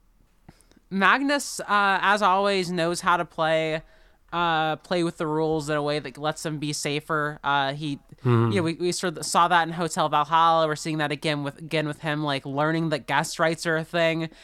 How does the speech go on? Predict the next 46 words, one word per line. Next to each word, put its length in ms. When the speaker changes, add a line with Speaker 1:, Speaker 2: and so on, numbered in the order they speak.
Speaker 1:
and 220
then 520
exploiting 640
them 280
to 220
get 180
in 140
with 120
Garanod. 600
Speaker 2:
Li-, 180
literally 400
one 220
chapter 340
later, 280
immediately 560
having 260
a 40
handle 340
on, 80
like, 160
how 200
they 100
work. 640
Speaker 1:
Yeah, 400
yeah. 340
Speaker 2:
This 160
is 100
also, 220
like, 180
him 180
trying 300
to, 140
like, 180
get, 240
um, 640
that, 300
that, 280
uh, 180
sea 260
goddess 260
to, 100
like, 160
swear 340
by 200
her 120
troth. 680